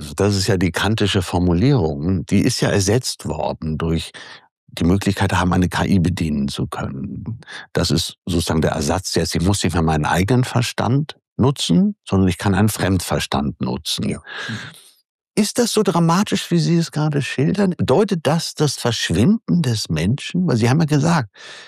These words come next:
Speaker 1: das Menschliche ist da, wo man unsicher ist, wo es ins Unsichere hineingeht und das auch macht, diese Entscheidung zu treffen.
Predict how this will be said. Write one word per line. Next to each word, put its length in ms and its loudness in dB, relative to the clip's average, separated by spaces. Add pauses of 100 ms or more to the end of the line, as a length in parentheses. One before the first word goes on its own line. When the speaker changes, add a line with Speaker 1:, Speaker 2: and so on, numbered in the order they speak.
(240)
Speaker 1:
das 180 -2
Menschliche 500 2
ist 120 0
da, 160 0
wo 80 2
man 260 2
unsicher 680 2
ist, 460 -12
wo 200 0
es 500 -8 (220)
ins 220 2
Unsichere 480 2
hineingeht 1300 0
und 180 -2
das 140 -2
auch 320 -4 (240)
macht, 560 -4 (640)
diese 180 2
Entscheidung 560 -2
zu 160 -10
treffen. 560 -14